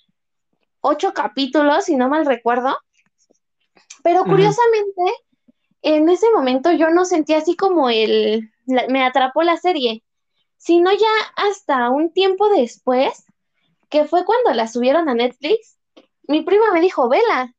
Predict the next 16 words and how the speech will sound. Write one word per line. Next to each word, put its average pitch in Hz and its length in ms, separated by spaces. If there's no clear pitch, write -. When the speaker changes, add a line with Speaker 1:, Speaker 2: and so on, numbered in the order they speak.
Speaker 1:
te 277 100
la 294 140
recomiendo", 311 580
y 247 100
fue 294 120
así 320 140
como 320 180
de, 247 140
"Ok, 392 220
ya". 339 200
En 339 140
cuanto 392 280
le, 392 200
empecé 392 340
a 427 200
verla, 330 220